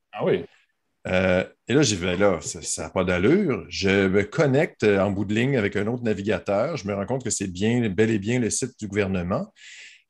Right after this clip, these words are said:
Speaker 2: Euh, et j'ai été horrifié de voir que pour m'inscrire à la loterie vaccinale, fait que je donne le nom de ma mère, euh, nom de jeune fille de ma mère, mon numéro d'assurance sociale, mon numéro de, d'assurance maladie.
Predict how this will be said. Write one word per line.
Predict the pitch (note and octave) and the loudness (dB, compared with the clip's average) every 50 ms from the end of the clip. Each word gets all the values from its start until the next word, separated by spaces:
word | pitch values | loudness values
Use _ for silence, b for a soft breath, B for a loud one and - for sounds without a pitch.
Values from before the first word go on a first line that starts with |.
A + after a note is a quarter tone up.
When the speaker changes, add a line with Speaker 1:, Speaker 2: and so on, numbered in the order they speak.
| - | -2
Speaker 2:
Euh, | F#2+ F#2 F#2+ G2 F#2+ F#2+ G2+ - - - _ - | 2 2 4 4 4 4 2 2 0 -6 _ -2
et | A#2 A2+ A2 | 0 2 2
j'ai | A2+ B2 | 4 2
été | G#2+ - B2+ A#2+ - | 2 2 0 -2 0
horrifié | D#3 F#3 F3+ E3 D3 - - - F3 G#3 | 0 -2 0 -2 -4 -6 -6 -6 -4 0
de | F3+ B2 | 0 0
voir | - G#2+ C3 C#3+ - | 2 2 0 -2 -2
que | - G2 | -4 -6
pour | - G2 F2+ | -6 -6 -4
m'inscrire | F#2+ A2+ A#2+ A#2+ A#2+ - - E3 E3+ D#3+ B2 | -2 -2 -2 -2 -4 -6 -6 -6 -2 0 0
à | G#2+ | 2
la | G#2 F#2+ | 2 2
loterie | G2 G2 G2 - - B2+ | 2 0 -2 -2 -4 -2
vaccinale, | A#2 G#2 F#2 - - - A#2+ B2+ C3+ A2+ | -2 -2 -2 -2 -2 -2 -2 -2 -2 -2
fait | A2 F#2+ | -4 -6
que | E2+ | -4
je | E2+ | -2
donne | G#2 A#2 A#2 A2 | -2 -2 -2 -2
le | F#2 | -4
nom | F2 F#2 A2+ C3+ D#3+ | -4 -4 -4 -4 -2
de | D3+ | -2
ma | C3 A#2+ | 0 0
mère, | A#2 A2 G#2 G#2 A2 A2+ A#2+ - _ b b b _ - | 0 0 0 0 0 -2 -4 -8 _ b b b _ -2
euh, | G2+ G2+ G2 | 0 0 2
nom | G2 A#2 C3+ | 2 2 2
de | B2+ | 2
jeune | C3+ B2+ A2 | 2 0 0
fille | - C#3 | 0 0
de | B2 A#2 | 2 2
ma | A2+ G#2 G2 | 4 2 2
mère, | G2+ G2+ G#2+ A#2 B2 A#2+ A2+ - | 2 2 2 2 2 0 -2 -2
mon | A2 G#2+ G#2 G2 G2 G2 F#2+ | -2 -2 -2 -2 -2 -2 -4
numéro | G2+ A#2+ D3 D#3 D#3 D3 D#3 D3+ | -2 -2 -2 -2 -2 -2 -2 -2
d'assurance | C#3 A#2+ - - A#2 A2+ A#2+ B2 - - | -2 -2 -2 -2 -2 -2 -2 -4 -4 -4
sociale, | - G#2 - - A#2+ A#2 A#2+ B2+ B2 | -4 -4 -2 -2 0 0 0 0 0
mon | A2 G#2+ G#2+ | -2 -2 -2
numéro | A2 A#2+ C#3 D3 D3 C3+ A#2+ C#3 D#3+ D#3+ | -2 -2 0 0 0 0 0 0 -2 -2
de, | C#3 A#2+ A2+ G#2+ | 0 0 0 0
d'assurance | G2+ A2 A2 A2 - B2 C3+ C#3 C#3 - | 0 0 -2 -2 -2 -4 -4 -4 -4 -2
maladie. | B2 A2 G#2+ G#2 F#2+ F2+ F#2 G#2 A#2+ C3+ C#3+ | -2 0 0 0 -2 -4 -4 -4 -4 -4 -4